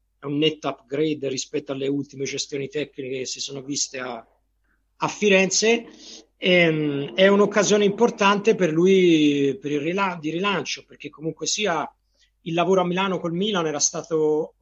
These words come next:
eh, buono, secondo me, ma non gli era stato dato credito perché non era riuscito a qualificare per un punto quel Milan che era molto più debole di questo alla, alla Champions League, superato dall'Atalanta,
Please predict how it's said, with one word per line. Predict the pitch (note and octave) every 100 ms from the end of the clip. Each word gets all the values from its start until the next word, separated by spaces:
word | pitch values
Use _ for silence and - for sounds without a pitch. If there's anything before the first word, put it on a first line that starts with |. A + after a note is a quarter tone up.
| E3
eh, | D3 C#3+ C#3
buono, | C3+ D#3+ F#3 A3
secondo | G#3+ - - D3+ D3+
me, | E3 G3+
ma | F3
non | D3
gli | D3
era | C#3+
stato | - D3 C#3+
dato | D3+ D3+
credito | - D#3+ D#3+ D3
perché | C3 C#3 C#3+
non | C#3+
era | D3 C#3+
riuscito | C#3+ - D3+ D3+ C#3+ - _ _ _ _
a | -
qualificare | C3 D#3 C#3+ D3+ D#3 D3
per | D3+
un | D3 C3+
punto | E3 E3+ D3+ C3+ B2 _ _ _
quel | D#3+ D3+
Milan | D3+ E3+ D#3 C3+
che | C3+
era | C3+
molto | D3 D3+ D3 C#3 B2 _ _ _ _ _
più | C3
debole | D3+ D3 C#3+
di |
questo | C3+ D#3 D3 -
alla, | C#3 C3+ C3
alla | C#3 C#3
Champions | - - E3+ D3+
League, | D#3 G#3
superato | E3 C3 C#3+ D3
dall'Atalanta, | C3+ C#3 C3 D#3+ E3+ F3 G#3 G#3+